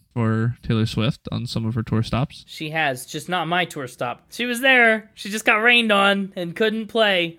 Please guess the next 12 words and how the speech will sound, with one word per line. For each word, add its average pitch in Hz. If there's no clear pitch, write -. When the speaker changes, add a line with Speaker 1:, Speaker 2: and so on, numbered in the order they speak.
Speaker 1:
Yeah. 117
Speaker 2:
Ah. 139
Speaker 1:
This 139
happened 143
to 156
be 147
another 202
one 139
where 120
she 175
did 226
play 113